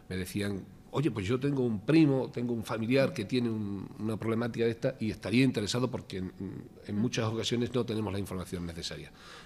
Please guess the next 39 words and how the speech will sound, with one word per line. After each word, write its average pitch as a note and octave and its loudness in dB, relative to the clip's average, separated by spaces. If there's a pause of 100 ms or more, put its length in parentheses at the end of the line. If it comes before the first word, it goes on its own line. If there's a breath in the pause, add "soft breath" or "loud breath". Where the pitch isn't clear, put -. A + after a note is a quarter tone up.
Yo F#2 -6
he - -4
dicho: F2+ -4
"Por F#2+ -4
supuesto, A2+ 2 (340 loud breath)
absolutamente B2 2
abierto B2 2 (120)
el G2 -4
tema A#2+ 2
para G#2 0
que F#2 -4
cualquier G2+ 0
persona, A#2 0
no A#2+ 4
es G2 2
necesaria F#2 -2
invitación G#2 0
ni G2+ 0
entrada G2 -2
de F#2 -2
ningún F2+ -2
tipo, D#3 4
cualquier F#2+ 0
persona A#2 0 (380 loud breath)
pueda G2+ 2
asistir B2+ 2 (300 loud breath)
a - -12
la F2 -8
Casa G#2 0
de G2+ 4
Cultura G#2 0
de D3 4
Villanueva G2+ 0
Serena, G2+ -2
como G2+ -4
bien F#2+ -4
ha - -4
dicho F#2 -6
Mónica, A2+ 2